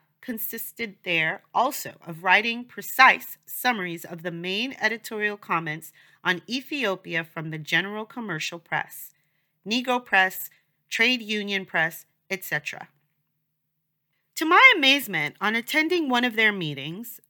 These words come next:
of the Nationalists, I saw my boss reading my proceeds to the applause and response of thousands of community people in Harlem, men and women. When the next day he would come in and tell me what a big Negro he was,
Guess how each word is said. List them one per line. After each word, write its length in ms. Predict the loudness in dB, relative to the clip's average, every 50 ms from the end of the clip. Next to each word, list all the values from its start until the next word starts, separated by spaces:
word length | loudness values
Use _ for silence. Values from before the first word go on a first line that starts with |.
| _ _ _ _ _
of 140 | -6 -4 -4
the 60 | -2
Nationalists, 680 | 2 4 4 4 4 2 -4 -8 -12 -12 -12 -12 -12 0 2
I 80 | 2
saw 240 | 2 4 4 4 4
my 160 | 6 6 4
boss 360 | 6 8 8 8 8 6 2 -6
reading 360 | -4 -4 -2 -2 -2 -2 2
my 120 | 2 2
proceeds 600 | 2 0 -6 -8 -6 -6 -10 -10 -10 -10 -10 -10
to 100 | -12 -10
the 140 | -10 -10 -12 _ _ _ -12
applause 540 | -12 -12 -10 -2 2 4 4 4 4 2
and 200 | -2 -6 -6 -6
response 460 | -6 -8 -10 -6 -2 -2 -2 -2 -4 -8
of 140 | -14 -14 _ 0
thousands 480 | 4 6 6 6 4 4 0 -4 -2 -2
of 140 | -6 -8 -8
community 500 | -8 -8 -6 -6 -6 -6 -6 -6 -8 -10
people 380 | -10 -12 -16 -14 -10 -8 -10
in 180 | -8 -8 -10 -12
Harlem, 560 | -12 -2 2 4 4 4 2 -2 -8 -12 -16 _ _ _ _ _ _ _ _
men 460 | -10 0 2 4 4 4 4 2 -2 -8 _ -2 -2
and 200 | 0 0 0 -4
women. 440 | -4 -4 -4 -6 -8 -10 -14 -20 _ _ _ _ _ _ _ _ _ _ _ _ _ _ _ _ 2
When 140 | 2 4 4
the 80 | 4
next 340 | 8 8 8 8 6 0 -2
day 260 | 2 2 2 2 0
he 140 | -2 -6 -4
would 180 | -4 -4 -4 -4
come 260 | -2 -2 0 0 0
in 180 | 0 -2 -2
and 200 | -4 -6 -10 -10
tell 160 | -6 -4 -4 -4
me 140 | -4 -4
what 160 | -4 -2 -2 -2
a 60 | -2
big 440 | -4 -8 _ -4 -2 0 0 -2 -2
Negro 440 | -4 -6 -6 -4 -4 -4 -4 -6
he 160 | -6 -10 -14 -14
was, 400 | _ -14 -14 -14 -14 -14 -16